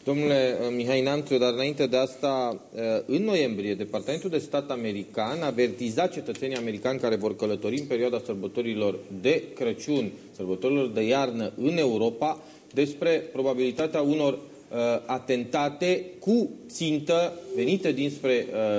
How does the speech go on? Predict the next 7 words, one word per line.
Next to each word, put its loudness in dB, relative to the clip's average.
uh, -2
isis, -4
cu 4
țintă 2
exact 0
târgurile 2
de 4